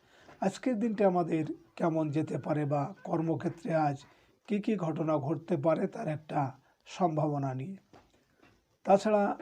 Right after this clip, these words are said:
আজকের দিন এবং রাতের শুভ অশুভ সময় সহ রাশি অনুযায়ী আপনার শুভ রং, শুভ সংখ্যা এবং শুভ অশুভ দিক জানতে পারবেন।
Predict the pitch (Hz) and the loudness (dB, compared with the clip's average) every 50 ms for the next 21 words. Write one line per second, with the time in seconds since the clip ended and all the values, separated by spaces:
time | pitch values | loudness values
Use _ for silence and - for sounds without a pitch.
0 | - - 208 180 - - - - - 165 160 - 320 190 139 165 190 190 196 - | -8 -6 -6 -6 -6 -8 -6 -2 0 0 0 0 -4 -4 0 2 2 2 2 0
1 | - - - 170 156 165 156 151 151 160 156 151 156 165 156 151 147 - - - | -2 -4 -2 -2 0 0 0 2 4 4 4 2 2 2 2 2 2 0 -6 -12
2 | _ _ _ _ _ - - - - 208 202 214 220 208 185 170 135 - 175 160 | _ _ _ _ _ -20 -10 -4 -2 0 2 4 6 6 6 4 4 2 0 0
3 | 170 226 214 - - - 175 160 165 165 160 151 139 - - - 190 180 147 151 | 0 -2 -8 -8 -4 -2 0 2 4 4 2 2 0 -2 0 2 2 4 4 2
4 | 139 131 131 - - - - - - - - - - - - - - 180 156 165 | 0 -2 -4 -8 -10 -16 -20 -20 -20 -20 -20 -20 -20 -20 -18 -8 -2 4 6 6
5 | 170 190 - - 240 233 208 190 175 170 160 165 160 156 156 151 147 139 - 202 | 6 6 4 0 2 2 4 4 2 2 2 2 4 4 4 2 0 -2 -6 -10
6 | - - - - - - - - - _ - - - - 180 160 175 170 151 156 | -12 -12 -12 -14 -14 -16 -18 -20 -20 _ -20 -10 -4 -2 0 2 2 2 2 2
7 | 156 156 156 156 165 160 - - - - 175 151 160 156 151 - - 226 190 170 | 2 0 0 -2 -6 -8 -12 -12 -8 -4 -2 0 0 -2 -2 -6 -6 -6 -4 -4
8 | 160 - - 202 170 160 156 151 143 139 147 139 131 131 - - - - - - | -6 -6 -4 -2 0 0 0 0 0 0 -2 -2 -2 -6 -10 -16 -20 -20 -20 -20
9 | - - - - 226 240 220 226 226 208 185 156 - - 170 151 151 147 135 135 | -20 -10 -4 -2 0 2 4 4 6 6 6 4 4 0 0 0 0 -2 -2 -2
10 | 151 143 135 135 - - _ - - - - 151 143 156 139 131 - 180 135 - | -2 -2 -2 -4 -8 -18 _ -20 -14 -10 -2 2 2 2 2 0 -4 -8 -6 -4
11 | 147 131 131 127 123 123 | -2 -2 -2 -4 -8 -10